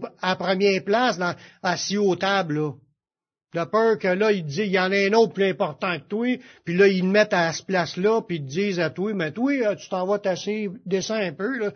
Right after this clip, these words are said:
Toi, c'est là. » Là, tu vois la honte de changer de place. Jésus qui dit ça. C'est des petites choses.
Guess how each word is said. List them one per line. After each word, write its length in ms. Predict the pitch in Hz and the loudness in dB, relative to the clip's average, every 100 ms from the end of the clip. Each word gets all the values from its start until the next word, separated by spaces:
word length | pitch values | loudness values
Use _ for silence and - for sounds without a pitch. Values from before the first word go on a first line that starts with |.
| - - | -12 -10
Toi, 200 | 196 226 | -6 -6
c'est 220 | 170 156 | -4 -6
là. » 240 | 165 175 - _ _ - | -6 -8 -10 _ _ -4
Là, 120 | 196 | -2
tu 120 | 202 | -2
vois 200 | 165 190 | -2 -2
la 300 | 185 165 160 | 0 -2 -2
honte 200 | 202 208 | -2 -4
de 140 | 156 143 | -4 -6
changer 380 | - 151 147 143 | -6 -4 -4 -6
de 120 | - | -8
place. 380 | 160 160 143 - _ _ _ _ _ _ _ _ _ _ _ | -10 -10 -12 -18 _ _ _ _ _ _ _ _ _ _ _
Jésus 520 | - 170 175 160 277 262 | -8 -6 -4 0 0 0
qui 180 | 185 | -2
dit 80 | 139 | -6
ça. 420 | 113 180 190 175 - _ _ - | -6 -4 -4 -4 -10 _ _ -8
C'est 180 | 185 | -2
des 260 | 180 233 247 | 4 6 4
petites 240 | 247 - - | 2 -6 -4
choses. 500 | 262 294 294 214 | 0 2 0 -4